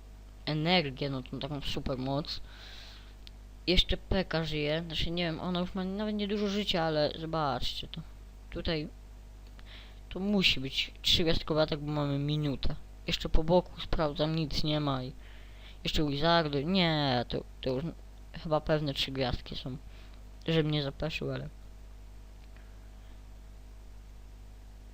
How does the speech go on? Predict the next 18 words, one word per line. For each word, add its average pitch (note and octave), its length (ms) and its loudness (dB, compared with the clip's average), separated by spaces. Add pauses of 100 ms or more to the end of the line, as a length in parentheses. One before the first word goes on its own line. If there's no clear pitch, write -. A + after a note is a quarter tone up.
(1200)
no D#3+ 140 0
ładnie, D3 480 2
wszystko - 460 0
tutaj C#3 480 0 (460)
idzie. D#3+ 280 2 (120)
Ja - 80 -4
myślałem, D3 340 -2
że D#3+ 80 0
jakieś D3+ 200 -2 (240)
Giant C3+ 280 2
Bomby E3+ 320 -4
będą, D3+ 340 -2
a E3+ 60 -4
tu F3+ 140 -8 (840)
nawet D#3+ 320 -2 (280)
pusto. - 500 12 (180)
To D#3 60 -4
dobrze, C3+ 460 0